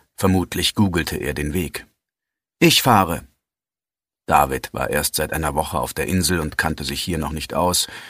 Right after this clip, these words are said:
Er schien zu der gleichen Erkenntnis gelangt zu sein, denn er hob die Schultern, als hätte er in einem imaginären Dialog den Kürzeren gezogen,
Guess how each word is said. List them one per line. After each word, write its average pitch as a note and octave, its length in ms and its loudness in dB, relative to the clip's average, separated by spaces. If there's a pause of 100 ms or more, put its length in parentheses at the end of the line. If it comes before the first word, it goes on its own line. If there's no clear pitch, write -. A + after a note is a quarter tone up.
(160)
Er G#2 180 4
schien A2+ 300 4
zu A#2 140 0
der A2+ 120 2
gleichen C#2+ 440 0
Erkenntnis D2+ 580 -2
gelangt D2 400 -2
zu D#2+ 140 -2
sein, D#2+ 340 -2 (260)
denn F2+ 120 0
er F#2+ 100 2
hob A2 220 0
die F2 100 -2
Schultern, D2 560 0
als - 320 -4
hätte - 160 -4
er C2+ 240 -4
in C2+ 100 -6
einem C#2 300 -6
imaginären D2 720 -2
Dialog D2 640 -4
den C#2 160 -6
Kürzeren C#2+ 560 -4
gezogen, E2 540 -4